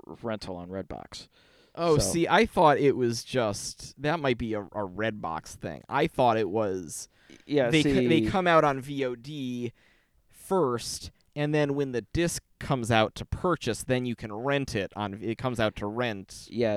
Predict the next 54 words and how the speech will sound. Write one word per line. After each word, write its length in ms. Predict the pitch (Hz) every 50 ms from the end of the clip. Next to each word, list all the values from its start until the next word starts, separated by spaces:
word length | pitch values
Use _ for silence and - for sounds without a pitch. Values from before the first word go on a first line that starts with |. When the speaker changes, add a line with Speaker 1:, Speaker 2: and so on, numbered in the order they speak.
| - -
Speaker 1:
it, 20 |
Speaker 2:
at 220 | - 131 131 - -
the 180 | 131 135 135
Speaker 1:
not 220 | 139 139 139 143 143 -
Speaker 2:
same 20 |
time. 80 | - 127
Speaker 1:
always, 460 | 123 120 120 120 113 101 85 80 80 101 104
Speaker 2:
Is 40 |
it 40 | 120
Speaker 1:
not 100 | 110 107
Speaker 2:
not 140 | 107 110 107
always? 320 | 107 104 98 98 92 -
Speaker 1:
always. 60 | - 101 - -
Speaker 2:
Okay. 60 | 104
Speaker 1:
Yeah, 200 | 95 80 - 50
a 180 | - - 120
lot 120 | 120 127 135 -
of 20 | -
times 320 | 156 139 135 131 123 -
I'll 120 | - 127 117
be 100 | 123 123
able 160 | 120 120 120
to 100 | 113 110
buy 320 | 95 87 113 110 113 117 117
something 600 | - - 120 107 107 - - 113 107 107 107 98
before 400 | 113 107 - - 120 110 107 104
I 40 | 92
see 320 | - - - 110 107 101
it 80 | - - _ -
come 260 | - 110 104 104 101
out 240 | 98 98 98 98 - -
on 160 | - 92 95
Redbox. 600 | 95 95 98 101 98 - 78 55 50 - - -
It'll, 120 | 127 - -
s-, 160 | - - -
you 140 | - 113 104
know, 120 | 76 76 - - - - - - - - 131 _ -
and 340 | 135 131 131 127 120 - - - _ _ _ _ _ _ -
Speaker 2:
See, 300 | 123 131 - 170 165 165
I 140 | 165 180
Speaker 1:
that, 200 | 147 147 143 -
Speaker 2:
never 240 | 156 151 139 117 120
Speaker 1:
that, 320 | 131 143 143 147 147 143 -
Speaker 2:
used 100 | - 104
Redbox, 500 | 90 78 73 67 - - 67 65 - -
Speaker 1:
uh, 20 |
Speaker 2:
so 260 | - - - 92 80
I 220 | 90 101 101 95 95 - _
Speaker 1:
yeah. 180 | - 104 104 95
Speaker 2:
don't 220 | 95 90 85 - _ _ _ _ -
worry 320 | 104 135 120 92 87 65 55
about 280 | - 82 65 65 67
it. 140 | 67 - - -
Speaker 1:
And, 220 | - 135 135 127